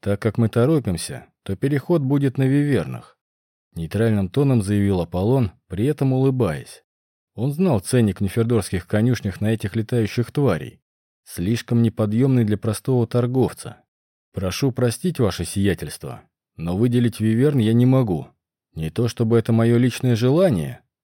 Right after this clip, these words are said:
пожал Лакриш плечами. "Указ наместника. Думаю, это послужит маленьким исключением", —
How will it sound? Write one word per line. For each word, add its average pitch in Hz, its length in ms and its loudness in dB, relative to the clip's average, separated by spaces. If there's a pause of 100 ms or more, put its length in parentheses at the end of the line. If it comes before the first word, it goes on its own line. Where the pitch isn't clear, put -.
(300)
пожал 170 380 0
Лакриш 147 420 0
плечами. 123 680 -2 (480)
"Указ 127 440 -2
наместника. 151 760 0 (640)
Думаю, 131 640 2 (120)
это 87 260 -4
послужит 113 540 -2
маленьким 120 440 2
исключением", — 110 840 -2